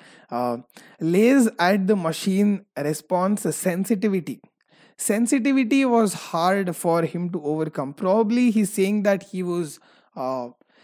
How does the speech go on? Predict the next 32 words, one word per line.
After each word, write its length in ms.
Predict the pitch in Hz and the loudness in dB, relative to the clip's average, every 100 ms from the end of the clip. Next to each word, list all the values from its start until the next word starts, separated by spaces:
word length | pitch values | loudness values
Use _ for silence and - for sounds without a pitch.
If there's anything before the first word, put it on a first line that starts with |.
| _ - | _ 2
either 320 | 254 320 349 | 4 4 6
he 120 | 311 | 6
was 180 | 311 269 | 4 0
extremely 720 | 180 190 - 277 285 294 285 | -2 -4 -4 -2 0 2 2
<laughs> 120 | - | 2
sensitive 440 | 220 - 254 254 262 | -2 0 -2 0 2
or 140 | 247 | 2
extremely 580 | 190 - 240 214 240 208 | 0 -2 0 2 4 2
insensitive. 800 | 185 185 175 175 190 165 151 - | 2 2 0 0 -2 -2 -4 -6
But 140 | 160 | -6
I, 120 | 139 151 | -4 -2
like, 340 | 170 180 190 | -2 0 0
I 80 | 196 | 2
don't 100 | 208 | 2
know 80 | 226 | 2
what 460 | 160 156 175 170 - - - | 0 0 0 -2 -10 -20 -6
he's, 500 | - 202 190 180 160 | 0 2 2 -2 -4
uh, 260 | 147 143 143 | -4 -4 -4
referring 480 | 151 - 180 185 170 | -4 -2 -2 -2 0
to 180 | 175 | -2
here 480 | 156 170 165 151 131 160 | 0 2 2 2 -2 -10
that 260 | 151 147 | -8 -4
was 180 | 151 147 | -4 -6
hard 320 | 147 156 165 | -2 -2 -2
for 140 | - 160 | -2 -4
him 180 | 160 165 | -4 -6
to 120 | 170 | -6
overcome. 580 | 147 156 165 139 151 - - - - - | -6 -6 -8 -10 -12 -14 -18 -20 -20 -12
But, 460 | 196 247 269 220 262 | -4 -2 -2 -4 -4
uh, 360 | 240 226 220 220 _ _ _ | -2 -2 -2 -8 _ _ _
uh, 200 | 185 180 - | -6 -6 -6
what 560 | 185 196 240 285 - | -8 -4 -2 -2 -4